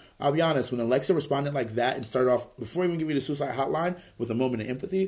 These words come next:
that, that, that goes a long way. I can see that going a long way for somebody who's in that position. So I'm glad that, that we tested Alexa just now and found that they are, they do have these safeguards. I would assume Google does the same thing. And I think it's just an interesting conversation to have,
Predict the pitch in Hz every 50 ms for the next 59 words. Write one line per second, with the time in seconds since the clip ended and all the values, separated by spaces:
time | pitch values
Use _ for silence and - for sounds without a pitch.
0 | 190 156 143 - 165 156 160 160 156 156 156 180 160 147 147 147 139 131 127 113
1 | 98 98 - - - - - - - - - - - 123 117 131 - - 135 123
2 | 123 127 123 120 117 113 113 110 107 110 113 113 107 104 - 104 - 113 110 101
3 | 101 107 104 104 101 101 95 - 101 101 101 - - 95 92 98 - - - -
4 | - - - - - 170 170 - - - 202 208 180 175 156 127 123 131 147 147
5 | 143 135 120 107 104 101 107 - 113 117 110 107 - - - _ _ _ - 117
6 | 127 120 110 - 117 123 120 - - 143 139 127 - 117 117 117 117 110 107 -
7 | - 110 107 107 104 110 113 107 107 107 107 117 117 107 - 127 123 123 113 110
8 | 107 120 127 135 139 139 143 143 139 180 185 190 180 143 147 143 - 165 165 160
9 | - 110 107 101 - - - - - - - 151 185 196 190 - 214 196 160 143
10 | 156 135 131 131 123 120 123 117 107 113 - - 110 107 107 104 104 98 98 -
11 | - _ _ - _ _ _ _ - 160 170 196 196 233 220 202 208 208 196 -
12 | 185 180 185 180 170 165 151 160 151 143 139 143 135 131 - 123 117 131 147 143
13 | 117 110 -